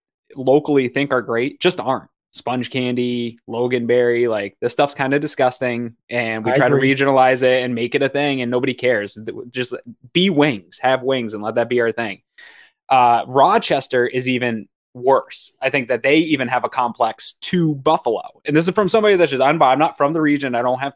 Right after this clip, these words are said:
Speaker 2: I
Speaker 1: ties to
Speaker 2: understand.
Speaker 1: Rochester or Buffalo, but there's, uh, more of a complex from Rochester of even,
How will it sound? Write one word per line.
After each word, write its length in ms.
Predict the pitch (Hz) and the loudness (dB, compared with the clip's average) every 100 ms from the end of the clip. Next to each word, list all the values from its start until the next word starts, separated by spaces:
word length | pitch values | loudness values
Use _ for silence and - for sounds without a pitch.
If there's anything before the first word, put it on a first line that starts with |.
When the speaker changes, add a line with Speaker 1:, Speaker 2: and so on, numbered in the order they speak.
| - | -2
Speaker 2:
I 20 | |
Speaker 1:
ties 280 | 131 147 139 | 2 2 2
to 80 | 151 | 4
Speaker 2:
understand. 220 | 143 143 | 4 4
Speaker 1:
Rochester 240 | 147 160 | 0 0
or 40 | 156 | 0
Buffalo, 480 | 135 123 127 120 - _ - - _ - | 0 0 0 -2 -4 _ -20 -20 _ -6
but 140 | 135 | 0
there's, 200 | 139 131 | 0 0
uh, 280 | 135 127 117 | 0 0 0
more 320 | 139 147 170 | 2 4 4
of 100 | 147 | 2
a 60 | 143 | 0
complex 480 | 131 131 127 120 | -4 -6 -6 -8
from 140 | 127 120 | -8 -2
Rochester 520 | 120 120 120 110 120 | 0 0 -4 -6 -6
of 140 | 110 | -6
even, 320 | 120 120 113 | -6 -8 -10